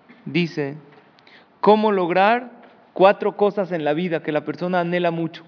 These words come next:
Llama un poco la atención por qué no se le llama como Rab y como su nombre, Ben Zoma, que significa hijo de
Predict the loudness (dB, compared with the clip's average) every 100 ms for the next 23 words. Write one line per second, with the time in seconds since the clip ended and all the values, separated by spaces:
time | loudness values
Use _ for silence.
0 | -20 _ _ -20 -20 _ _ _ _ _
1 | 2 4 4 2 2 0 0 -2 -6 -4
2 | -2 -2 -6 -12 -20 _ _ _ _ _
3 | _ _ 0 0 0 0 0 -2 -8 -20
4 | -20 _ -20 -20 _ -16 -16 -20 _ _
5 | _ -4 -4 -4 -12 -14 -14 -10 -4 0
6 | 0 2 0 2 0 0 0 0 -4 -4
7 | -2 0 4 4 4 0 -12 -20 -16 -8
8 | -6 -2 -2 -2 0 2 2 0 -2 -2
9 | 0 0 0 -2 -6 -6 -2 -2 -2 -4
10 | 0 2 2 -2 -20 -20 -20 _ _ -10
11 | 0 2 2 -2 -10